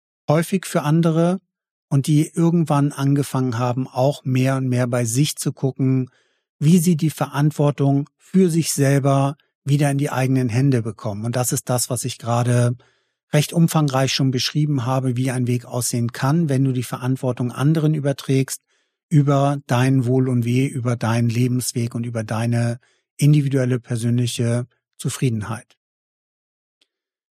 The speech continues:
In der Funktion, in der sie sind, die manchmal wie eine zweite Haut wirkt, auch das habe ich gerade beschrieben, also dieses Rollenverständnis, einer Rolle,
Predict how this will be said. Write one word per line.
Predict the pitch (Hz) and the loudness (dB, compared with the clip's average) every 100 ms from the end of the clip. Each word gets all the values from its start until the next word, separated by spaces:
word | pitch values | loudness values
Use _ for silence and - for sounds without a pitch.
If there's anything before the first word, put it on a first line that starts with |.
| - | 2
In | 196 | 4
der | 214 | 4
Funktion, | 196 190 - 185 185 | 4 2 4 2 4
in | 180 | 4
der | 165 | 2
sie | 160 156 | 2 2
sind, | 143 202 233 | 4 2 2
die | 165 | 0
manchmal | 160 170 - 165 165 170 | 0 0 0 0 2 0
wie | 147 180 | 0 2
eine | 160 151 | 2 2
zweite | - - 156 156 127 | 0 -2 -2 0 0
Haut | 156 185 185 | 0 0 0
wirkt, | 185 156 | 0 0
auch | 139 | -4
das | 156 - | -2 -2
habe | 151 | -2
ich | 143 | -2
gerade | 147 147 143 | 0 0 0
beschrieben, | 139 - 175 185 175 | -4 -2 0 2 2
also | 147 131 | 0 -2
dieses | 135 131 139 - 135 | -2 -4 -4 -6 0
Rollenverständnis, | 139 160 180 - 170 - 160 170 180 185 | 2 4 2 0 -6 -2 -2 0 -2 -4
einer | - 127 127 | -4 -2 -2
Rolle, | 113 139 147 156 156 160 | -2 0 2 4 2 0